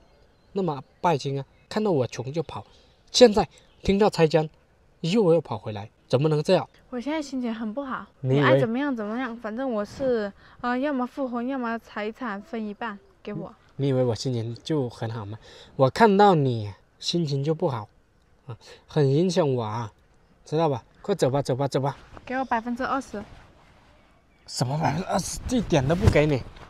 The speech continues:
Speaker 1: 走。滚出我家！
Speaker 2: 再怎么样，我也是你
Speaker 1: 不要再来了。
Speaker 2: 再怎么样，我也是你前妻啊！啊，你应该分我一点啊！
Speaker 1: 滚。不要再来了，怎么这么不要脸？怎么会有这种女人呢？哼，真的是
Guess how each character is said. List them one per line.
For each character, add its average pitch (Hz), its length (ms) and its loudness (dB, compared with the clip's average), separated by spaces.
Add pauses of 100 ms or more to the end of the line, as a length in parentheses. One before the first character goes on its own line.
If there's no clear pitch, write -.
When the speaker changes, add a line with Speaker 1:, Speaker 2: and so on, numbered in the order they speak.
(220)
Speaker 1:
走。 214 160 12 (2250)
滚 107 240 -4
出 127 120 -4
我 123 140 -4
家！ 466 80 8
Speaker 2:
再 151 80 4
怎 262 80 2
么 269 100 0
样， 330 160 -2
我 294 80 0
也 277 80 0
是 127 60 0
你 - 20 4
Speaker 1:
不 170 60 8
要 190 80 8
再 220 160 10
来 123 180 2
了。 - 140 -2 (340)
Speaker 2:
再 415 120 0
怎 277 120 -4
么 262 80 0
样， 339 160 4
我 254 80 0
也 269 80 0
是 339 200 -4
你 269 120 0
前 233 240 -2
妻 269 240 -4
啊！ 277 100 -2 (180)
啊， 294 180 4 (640)
你 269 160 2
应 320 100 2
该 381 120 4
分 381 240 0
我 302 120 2
一 339 100 0
点 254 300 -2
啊！ 233 220 -2 (200)
Speaker 1:
滚。 - 0 -
不 135 100 -2
要 175 120 4
再 180 160 4
来 127 140 4
了， 120 180 -2 (540)
怎 135 260 4
么 170 140 2
这 403 160 4
么 269 100 8
不 151 220 0
要 359 160 8
脸？ 127 300 0
怎 131 100 -6
么 220 100 2
会 277 80 6
有 165 100 4
这 294 260 6
种 202 200 4
女 139 120 2
人 120 180 -2
呢？ 131 120 -4 (220)
哼， 127 160 -6 (720)
真 101 240 -12
的 104 80 -12
是 117 200 -10